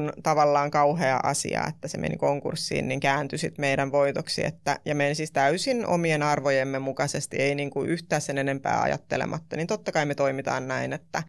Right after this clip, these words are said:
kaikille, jotka on, tuota, menettänyt rahansa, niin jotenkin sovitaan se, että me tullaan sit niinku hinnas vastaan ja että jokainen heistä sai sit tämän sohvansa. Mut siinähän kävi sit niin, että kukaan muu tavarantoimittaja ei reagoinut mitenkään ja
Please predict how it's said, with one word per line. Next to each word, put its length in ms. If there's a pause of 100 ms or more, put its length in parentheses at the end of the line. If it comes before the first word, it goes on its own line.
(260)
kaikille, 400
jotka 380
on, 160
tuota, 280
menettänyt 460
rahansa, 400
niin 200
jotenkin 400
sovitaan 580
se, 160
että 120
me 80
tullaan 360
sit 160
niinku 260
hinnas 380
vastaan 480
ja 60
että 340
jokainen 420 (100)
heistä 300
sai 240
sit 240
tämän 240
sohvansa. 580 (200)
Mut 120
siinähän 300
kävi 220
sit 200
niin, 280
että 340 (180)
kukaan 320
muu 160
tavarantoimittaja 840
ei 80
reagoinut 440
mitenkään 800 (220)
ja 180